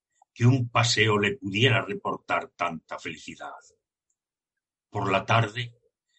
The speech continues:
encaminó sus pasos hacia la casa de su sobrino. Pasó por delante de la puerta una docena de veces antes de acumular el valor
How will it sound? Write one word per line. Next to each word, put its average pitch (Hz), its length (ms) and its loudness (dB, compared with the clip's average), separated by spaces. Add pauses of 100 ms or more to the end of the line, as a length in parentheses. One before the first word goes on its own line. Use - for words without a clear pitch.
(140)
encaminó 104 580 0
sus 131 320 -6
pasos 147 460 -4
hacia 110 320 -6
la 101 120 -10
casa - 400 -4
de 95 80 -10
su 101 160 -6
sobrino. 82 480 -10 (1000)
Pasó 127 380 -2
por 147 160 -2
delante 139 480 -2
de 127 100 0
la 127 180 -2
puerta 151 600 -2 (440)
una 147 380 -2
docena 110 520 0
de 98 100 -4
veces 92 560 -8 (320)
antes 123 560 2
de 104 80 0
acumular 95 500 -2
el 95 120 -2
valor 95 420 -2